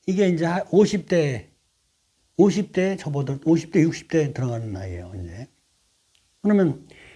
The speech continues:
이것은 음이 시작된다는 얘기는 이동안 겪은 것을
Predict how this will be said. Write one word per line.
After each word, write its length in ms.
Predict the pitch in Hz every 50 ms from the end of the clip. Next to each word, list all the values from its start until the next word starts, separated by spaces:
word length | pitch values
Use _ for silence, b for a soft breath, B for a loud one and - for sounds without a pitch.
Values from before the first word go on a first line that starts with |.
| b b b b b _ _ _ _ _ _ _ -
이것은 720 | 226 214 226 269 240 196 254 277 269 269 - - - - _ _ _ -
음이 380 | 269 247 269 285 277 285 285 254
시작된다는 800 | 262 - - 277 - - - 220 208 196 180 190 190 185 175 160
얘기는 500 | 147 147 170 180 196 165 123 98 - b b b b b b b b
이동안 580 | 233 208 208 180 240 240 233 240 240 240 220
겪은 400 | - - 190 190 - 226 220 208
것을 440 | 185 185 156 - 202 220 220 220